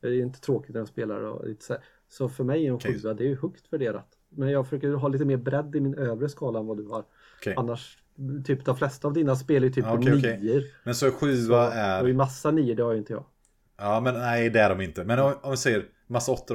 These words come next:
Speaker 2: då. Men Estates till exempel, vad är det för
Speaker 1: Eh,
Speaker 2: spel?
Speaker 1: Estates, jag gillar ju det.
Speaker 2: Förstår.
Speaker 1: Det är ju ett kort spel. Eh, det tror jag är en... Det är nog steget sämre än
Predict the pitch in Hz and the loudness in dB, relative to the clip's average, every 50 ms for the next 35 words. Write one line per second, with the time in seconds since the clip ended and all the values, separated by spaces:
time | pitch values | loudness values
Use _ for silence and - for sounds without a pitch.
0 | 98 85 82 104 113 117 120 - - 143 131 117 120 - - - 98 90 95 76 | -4 -2 -4 -6 -6 -4 -4 -4 0 2 2 2 0 -4 -8 -10 -8 -8 -8 -10
1 | - 85 90 101 110 120 135 139 143 143 143 143 139 131 131 - - 151 135 131 | -10 -10 -4 0 2 2 2 2 2 0 0 -2 -2 -4 -6 -8 -8 -6 -6 -8
2 | - - - 120 135 156 143 135 127 127 117 101 101 107 113 123 123 123 131 135 | -10 -8 -2 0 0 2 2 2 2 2 0 0 -2 -2 -2 -2 -4 -6 -10 -16
3 | 139 _ - 120 113 - - - 110 110 - - - 71 67 67 65 67 69 69 | -18 _ -14 -14 -14 -14 -14 -10 -8 -8 -8 -8 -8 -8 -6 -6 -6 -8 -8 -8
4 | 67 67 65 - 147 156 151 - - 147 143 131 127 127 123 120 120 113 117 117 | -10 -10 -8 -6 -6 -6 -6 -10 -14 -12 -12 -10 -10 -10 -10 -10 -10 -10 -10 -12
5 | 117 113 113 120 117 120 123 123 135 135 135 131 - - 139 139 143 _ _ _ | -14 -14 -16 -16 -16 -16 -16 -16 -18 -18 -18 -18 -18 -18 -20 -20 -20 _ _ _
6 | _ _ _ _ _ _ _ _ _ _ _ _ _ - 139 139 135 127 131 - | _ _ _ _ _ _ _ _ _ _ _ _ _ -4 -2 0 0 -2 -4 -2
7 | - 135 117 104 104 - - _ _ - - - - - - - 110 104 101 101 | 0 0 0 0 -2 -8 -12 _ _ -20 -20 -20 -20 -20 -14 -10 -10 -8 -8 -8
8 | 104 107 110 123 127 123 120 117 117 123 131 | -10 -8 -6 -4 -4 -4 -6 -8 -10 -10 -12